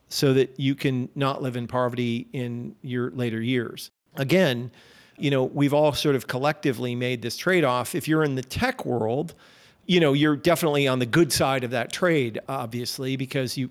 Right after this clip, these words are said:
have stock options and because you're probably working in a industry that pays you reasonably well and has a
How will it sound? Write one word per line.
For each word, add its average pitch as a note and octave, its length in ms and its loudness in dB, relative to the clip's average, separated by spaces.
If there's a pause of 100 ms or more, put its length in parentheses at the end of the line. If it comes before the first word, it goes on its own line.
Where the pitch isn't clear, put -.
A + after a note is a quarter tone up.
have C3 280 -4
stock G#2 300 -4
options B2 500 -4
and B2 220 -4
because A#2 320 -6
you're B2+ 80 -4
probably C3+ 400 0
working A#2+ 400 -6
in A2+ 100 -6
a A2 200 -8 (320)
industry C3+ 480 0
that B2 180 0
pays C3 260 2
you C3+ 80 4
reasonably B2 460 0
well A#2+ 400 0
and C3 160 0 (280)
has C#3+ 220 2
a B2 200 2